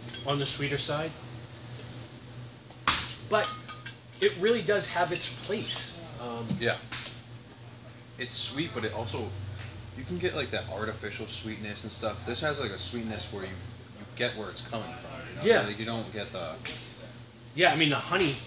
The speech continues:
Speaker 1: parts of it
Speaker 2: teeth
Speaker 1: are
Speaker 2: in my, the back of my jaw doesn't hurt from drinking this,
Speaker 1: Yeah,
Speaker 2: you know?
Speaker 1: yeah, it's not that cloying
Speaker 2: Yeah.
Speaker 1: kind of sweetness. So this one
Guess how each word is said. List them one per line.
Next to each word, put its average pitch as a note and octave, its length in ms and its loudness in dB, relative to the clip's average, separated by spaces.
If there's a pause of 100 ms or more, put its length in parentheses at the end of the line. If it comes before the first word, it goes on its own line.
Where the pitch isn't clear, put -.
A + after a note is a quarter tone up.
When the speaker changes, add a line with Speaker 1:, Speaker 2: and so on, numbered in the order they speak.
(120)
Speaker 1:
parts C3 280 4
of D#3 120 6
it A2 60 4
Speaker 2:
teeth - 100 -2
Speaker 1:
are G#2+ 60 2
Speaker 2:
in G2 120 -6
my, F2+ 320 0
the G#2+ 80 0
back G#2+ 260 6
of G#2+ 60 -6
my F#2+ 140 -2
jaw G#2 280 4
doesn't - 220 -4
hurt G#2+ 200 6
from - 260 6
drinking A2 260 0 (100)
this, C#3+ 100 -4
Speaker 1:
Yeah, D#3+ 200 8
Speaker 2:
you - 60 -2
know? C#3+ 260 -2
Speaker 1:
yeah, A2+ 60 0
it's A2+ 160 0
not C#3+ 260 0
that C3 160 0 (140)
cloying B2 560 0 (360)
Speaker 2:
Yeah. A2 140 -4 (160)
Speaker 1:
kind B2 140 0
of A#2+ 80 0
sweetness. - 640 -4 (1300)
So - 180 -4
this D3 380 6
one A2 280 -2